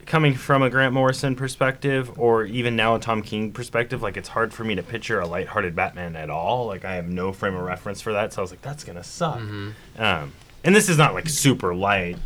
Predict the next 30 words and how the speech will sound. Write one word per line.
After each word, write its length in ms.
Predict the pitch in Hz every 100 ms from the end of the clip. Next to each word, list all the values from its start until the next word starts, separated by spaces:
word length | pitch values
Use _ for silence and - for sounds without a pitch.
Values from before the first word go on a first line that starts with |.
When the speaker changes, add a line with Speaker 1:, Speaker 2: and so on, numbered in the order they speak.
| -
Speaker 1:
but 280 | 113 92 87 -
Speaker 2:
Yeah, 120 | 151
I 20 |
was 120 | 147
curious 320 | - 160 131
if 120 | 135 117
you 100 | 110
felt 260 | - 120
like 160 | 107 98
it 80 | 110
was 360 | 107 104 98
lighthearted. 640 | 92 85 87 85 78 69 98
Speaker 1:
I 140 | 127
felt 160 | 147 160
like 120 | 123
it 100 | 117
was 280 | 120 123 104
lighthearted, 420 | 98 92 98 92
Speaker 2:
Yeah. 60 | 92
Speaker 1:
but 100 | 95
I 60 |
don't 160 | 98 98
think 160 | 110 90
it's, 140 | -
like, 140 | 85 80 - - - - - -
care 220 | 120 110
Bears 320 | 92 76 76
lighthearted. 440 | 82 78 87 82
Speaker 2:
Yeah. 500 | 104 101 76 101 92
Speaker 1:
Um, 160 | 85 80